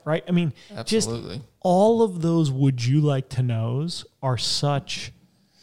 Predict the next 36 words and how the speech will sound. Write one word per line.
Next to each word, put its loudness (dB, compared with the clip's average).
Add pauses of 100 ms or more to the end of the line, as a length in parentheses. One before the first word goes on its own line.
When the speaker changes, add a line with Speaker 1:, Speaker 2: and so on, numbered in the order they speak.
(160)
Speaker 1:
there's 4
just -4
so -2
much -2
there 0
that -4
can -6
be -2
unpacked. -6 (400)
And, 2 (480)
and -4
again, 0
I 0
come 0
back -2
to, 0 (240)
somehow 0
you -2
pick -4
this -4
up, -2 (440)
<laughs> -14
right? -2 (140)
And 6
so, 4 (320)
and, 0
and, -4 (340)
and 6
again, 0
that's -6
through -6
your -2
own 2
experience. -4
It's -8
through 0